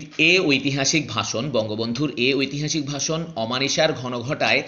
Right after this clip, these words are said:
চির উজ্জ্বল সূর্যের আলো, পথহারা পথিকের আশার আলো, অন্যায়ের বিরুদ্ধে আপোষহীন ঘোষণা এবং একজন মহাকালের মহান নেতৃত্ব।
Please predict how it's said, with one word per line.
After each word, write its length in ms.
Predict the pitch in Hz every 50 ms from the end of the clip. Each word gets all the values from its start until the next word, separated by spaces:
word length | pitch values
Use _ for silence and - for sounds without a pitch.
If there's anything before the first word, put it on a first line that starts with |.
| - - - - -
চির 240 | - 151 156 156 165
উজ্জ্বল 560 | 175 170 143 123 107 101 - 123 120 131 147
সূর্যের 540 | - - - 139 135 - 139 151 156 147 -
আলো, 360 | - 85 82 82 80 73 67 - - - - - _ _ -
পথহারা 540 | 131 131 147 160 156 - 156 160 160 170 170
পথিকের 580 | - 139 135 127 160 180 180 175 131 120 131 139 - - - - _ _ _ - - - _ -
আশার 440 | - 113 120 - - 165 151 139 120
আলো, 360 | 104 90 87 82 80 78 98 - - -
অন্যায়ের 480 | 120 127 131 139 147 160 170 175 175 160
বিরুদ্ধে 600 | 156 156 156 160 156 135 - 120 127 123 131 - -
আপোষহীন 600 | - 110 113 - 156 165 165 - - 170 175 170
ঘোষণা 520 | 147 - 127 117 - - 104 85 76 78 - - - - _ -
এবং 420 | 143 151 143 131 117 120 151 175 175 - - - - - - - -
একজন 440 | 127 127 127 127 120 156 180 175 135
মহাকালের 680 | 117 101 104 123 139 - - 160 156 156 170 170 156
মহান 380 | 131 110 101 101 120 139 143 139
নেতৃত্ব। 640 | 127 120 120 - - 160 - - 156 - - -